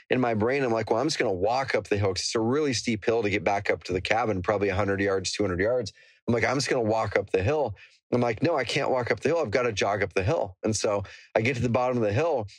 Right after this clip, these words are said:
and I just start jogging, one foot in front of the other. It was not fast, but I didn't stop. And <clears throat> that's what I did to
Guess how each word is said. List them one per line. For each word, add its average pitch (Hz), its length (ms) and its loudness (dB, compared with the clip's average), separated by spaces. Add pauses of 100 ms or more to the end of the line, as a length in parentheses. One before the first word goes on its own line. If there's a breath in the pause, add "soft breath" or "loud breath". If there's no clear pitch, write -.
(160 loud breath)
and 107 100 2
I 117 60 2
just 113 160 -2
start 120 240 0
jogging, 113 480 0
one 104 220 0
foot 127 180 0
in 127 60 -4
front 117 220 0
of 113 60 0
the 117 80 2
other. 117 180 2
It 92 80 -2
was 117 220 0
not 139 240 0
fast, 117 600 -2
but 110 100 2
I 113 60 0
didn't 117 240 0
stop. 117 440 0 (400 loud breath)
And 117 320 0
<clears throat> 147 140 -2
that's 123 320 0
what 143 100 0
I 120 100 0
did 131 260 0 (100)
to 110 260 0